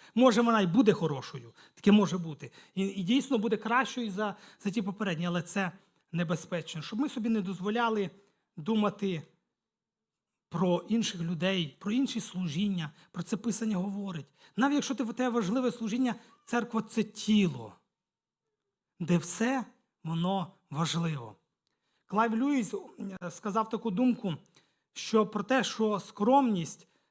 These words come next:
це не думати про себе менше, а менше про себе думати.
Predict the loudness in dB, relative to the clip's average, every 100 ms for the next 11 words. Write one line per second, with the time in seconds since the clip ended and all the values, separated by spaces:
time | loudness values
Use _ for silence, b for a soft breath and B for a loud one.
0 | -6 0 2 4 2 0 -6 -10 0 0
1 | 0 -2 -8 -8 -6 -6 -6 -6 -8 -10
2 | -12 -12 -6 -2 0 0 0 -2 -8 -10
3 | _ _ _ -6 -4 0 2 0 0 -2
4 | -4 -8 -14